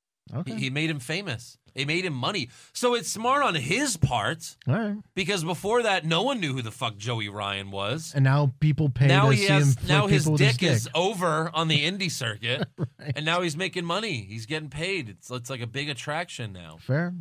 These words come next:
Speaker 1: Okay.
Speaker 2: So, you know, it was smart of him, but I still, I'm not a fan of it.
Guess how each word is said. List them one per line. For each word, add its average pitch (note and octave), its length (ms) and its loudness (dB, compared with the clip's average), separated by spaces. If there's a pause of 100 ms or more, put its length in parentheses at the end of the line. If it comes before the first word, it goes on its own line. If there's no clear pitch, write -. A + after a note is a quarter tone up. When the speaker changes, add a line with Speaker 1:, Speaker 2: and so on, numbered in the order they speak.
Speaker 1:
Okay. A3+ 280 -8
Speaker 2:
So, E3 580 0 (640)
you F3+ 100 -8
know, D#3 200 -2
it - 20 -6
was D3 160 -6
smart F3 260 -2
of C3 140 -6
him, C#3+ 540 -2 (100)
but C3 100 -6
I B2 380 -4
still, - 320 -12 (440)
I'm G2 140 -14
not A#2 160 -4
a F2+ 60 -16
fan E2 260 -18
of E2+ 140 -20
it. F2+ 140 -20